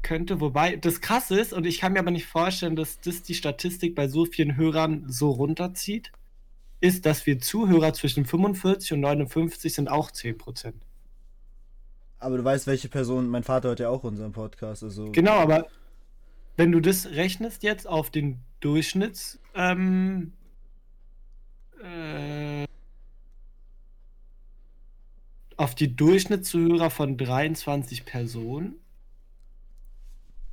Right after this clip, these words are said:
Speaker 1: auf, ja, doch, auf einen Durchschnitt von dreiundzwanzig Personen,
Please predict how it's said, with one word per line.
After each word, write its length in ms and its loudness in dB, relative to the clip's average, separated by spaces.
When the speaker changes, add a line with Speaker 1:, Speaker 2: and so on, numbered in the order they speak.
Speaker 1:
auf, 280 -6
ja, 260 0
doch, 280 -4
auf 200 -6
einen 100 -2
Durchschnitt 360 0
von 160 0
dreiundzwanzig 680 0
Personen, 640 -4